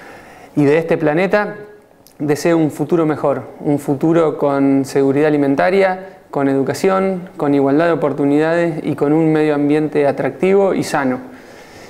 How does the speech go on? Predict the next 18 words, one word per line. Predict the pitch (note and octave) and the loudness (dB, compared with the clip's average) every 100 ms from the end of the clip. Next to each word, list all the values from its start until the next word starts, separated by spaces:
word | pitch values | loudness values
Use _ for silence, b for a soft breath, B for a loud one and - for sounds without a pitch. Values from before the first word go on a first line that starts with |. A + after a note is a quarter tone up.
| B | B
La | - D3 | 0 0
comunidad | D3 D#3 E3+ F#3+ | 2 2 2 0
científica | - D#3+ D#3 A3+ G#3 G3 E3 | 0 0 0 -2 0 0 -2
está | - F3 E3+ - | 0 0 0 -2
comprometida | D3+ C#3+ D3 D3 D#3+ F#3 F3+ D3 | -4 -2 -2 -2 0 2 2 0
con | C#3+ D3+ | -2 -4
este | - D3+ | -2 0
deseo. | C#3+ C3+ C#3+ C3 - B B - | 0 0 -2 -2 -8 B B -4
Los | D3 - | -4 0
investigadores | D3 C#3+ C#3+ D3 D3+ G3 F#3+ E3 | 0 0 2 2 4 4 2 2
y | |
las | D#3 D3 C3+ - | 0 0 -4 -8
organizaciones | E3 C#3+ D3 C#3+ - - F#3 F3+ E3 | -4 -2 0 0 -2 0 2 2 -2
que | D3+ | -4
financian | D3 C#3 D#3 E3 D#3+ D3 | -4 0 0 0 0 -2
la | C#3+ | 0
investigación | C#3 C3+ C#3+ C#3 F3+ F#3+ G#3+ G#3+ B B B B B B - | 0 0 -2 0 0 0 0 -2 B B B B B B -6
están | C#3+ - E3+ E3+ E3 | -6 -2 -2 0 0